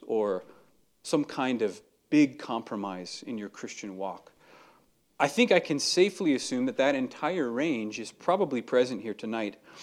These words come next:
And I assume that about you, not because I'm judgmental or something like that, but because, uh, and this, by the way, has ever, ev-,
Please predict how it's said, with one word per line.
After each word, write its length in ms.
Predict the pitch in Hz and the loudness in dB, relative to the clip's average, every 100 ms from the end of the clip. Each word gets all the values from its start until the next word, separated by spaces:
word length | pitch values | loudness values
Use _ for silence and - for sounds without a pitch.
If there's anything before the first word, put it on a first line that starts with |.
| - - _ _ _ _ - - | -18 -20 _ _ _ _ -4 4
And 140 | 160 | 6
I 80 | 151 | 8
assume 400 | 143 - 269 262 | 6 6 8 10
that 160 | 135 | 8
about 240 | 123 120 135 | 8 8 8
you, 80 | 180 | 6
not 180 | 247 | 4
because 260 | 262 - 135 | 4 4 6
I'm 280 | 113 110 101 | 6 4 0
judgmental 600 | 117 110 113 131 - 95 | 0 0 0 0 0 -2
or 120 | 98 | -4
something 300 | - 95 98 | -6 -8 -12
like 160 | 92 - | -12 -8
that, 240 | 98 - - - - | -8 -8 -16 -20 -2
but 120 | 160 | 0
because, 540 | 170 - 202 196 165 - - | 0 0 4 4 4 -6 0
uh, 300 | 156 151 151 143 | 6 6 6 2
and 500 | - 180 185 185 - - - | -2 -4 -4 -8 -14 -20 -4
this, 240 | 185 226 | -2 2
by 160 | 185 165 | 4 4
the 100 | 156 | 4
way, 180 | 143 | 2
has 140 | 139 208 | 2 -2
ever, 180 | 262 - | -2 0
ev-, 200 | 247 | -2